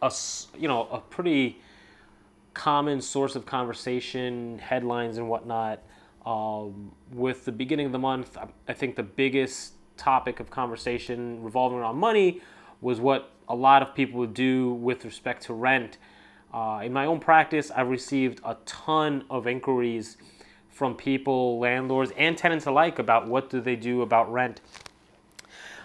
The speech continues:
Um, anyways, this, this message or this episode isn't about rent. Uh, it's about acting as if. And I bring this up because, um, I know that I,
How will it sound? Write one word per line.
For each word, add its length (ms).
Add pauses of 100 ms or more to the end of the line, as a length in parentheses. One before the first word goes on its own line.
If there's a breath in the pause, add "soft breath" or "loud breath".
(140 loud breath)
Um, 440
anyways, 260
this, 280
this 340
message 680
or 140
this 400
episode 420
isn't 180
about 300
rent. 340 (420 soft breath)
Uh, 320
it's 140
about 340
acting 480
as 260
if. 480 (220)
And 400
I 60
bring 240
this 160
up 160
because, 640 (500 loud breath)
um, 540 (280)
I 140
know 360
that 280
I, 420